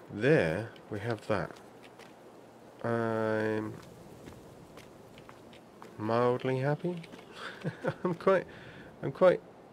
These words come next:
I'm with it. I'm, I'm down with it. So,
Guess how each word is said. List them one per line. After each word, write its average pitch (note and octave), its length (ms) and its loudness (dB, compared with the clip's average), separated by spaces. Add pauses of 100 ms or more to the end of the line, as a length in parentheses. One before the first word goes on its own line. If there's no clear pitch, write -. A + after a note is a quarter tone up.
(1200)
I'm D#3+ 120 8
with F#2 220 8
it. B2+ 220 8
I'm, E3+ 220 4 (160)
I'm D3 140 6
down F2 280 6
with E2+ 160 0
it. A#2 140 6 (1040)
So, D3+ 540 12